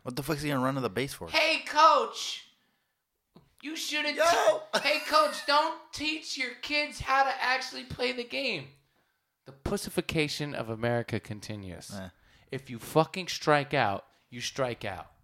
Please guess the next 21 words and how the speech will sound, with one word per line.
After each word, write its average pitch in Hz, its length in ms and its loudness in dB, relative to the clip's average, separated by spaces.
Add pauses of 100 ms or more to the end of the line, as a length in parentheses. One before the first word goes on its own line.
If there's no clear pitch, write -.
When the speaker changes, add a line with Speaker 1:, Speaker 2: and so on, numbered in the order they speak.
(140)
Speaker 1:
Yeah. 110 180 -4
Speaker 2:
Okay? 135 340 -2 (840)
Speaker 1:
This 147 140 2
Speaker 2:
Aaron 170 160 4
Judge 156 340 6
struck 143 340 0
out 131 260 2
two 165 200 -2
hundred 147 300 -2
times 110 320 -6
last 92 300 -14
year. 110 60 -2
Speaker 1:
The 104 60 -4
skinny 117 320 2
genification. 104 760 0 (320)
Speaker 2:
For 190 140 2
real. 175 360 4
Speaker 1:
Shout 101 160 6
out 104 140 4
Michael 95 240 0
Rappaport. 92 420 0